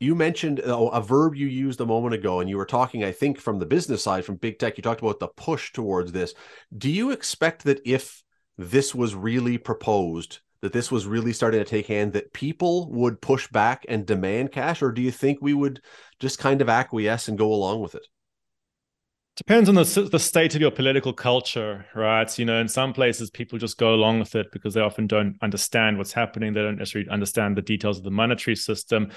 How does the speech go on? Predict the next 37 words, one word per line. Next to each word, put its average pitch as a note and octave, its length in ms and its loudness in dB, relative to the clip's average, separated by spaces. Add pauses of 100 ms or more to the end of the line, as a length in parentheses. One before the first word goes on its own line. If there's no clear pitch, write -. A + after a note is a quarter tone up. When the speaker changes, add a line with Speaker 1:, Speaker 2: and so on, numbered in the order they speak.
(140)
Speaker 2:
A C3 80 2
lot C#3 160 6
of D3+ 80 4
people C#3+ 200 4
just A#2+ 280 -4
think C3 280 0
that A2 280 0 (340)
digital A#2+ 280 2
money A2+ 260 2
is, G#2 160 -4
quote A#2+ 320 2
unquote, A2+ 340 -4
an G#2+ 180 -4
upgrade D3 680 0 (220)
to B2 100 -14
cash, D3+ 580 0 (380)
um, A#2 160 0
when A#2+ 120 0
in A2+ 120 0
reality A#2 500 0
there G#2+ 140 -2
are G2+ 40 -4
two A2 520 -2
separate - 440 -4
systems G#2+ 520 -4
that G#2 160 -4
run G#2 140 0
in G2+ 100 -4
parallel, A#2 420 4
much G#2 300 -2
like, F#2+ 220 0
you G#2+ 60 -4
know, F#2+ 120 -2
bicycles G2 640 -2
versus G2 320 -8
Uber. G2 380 -4 (640)
Um, A#2 600 2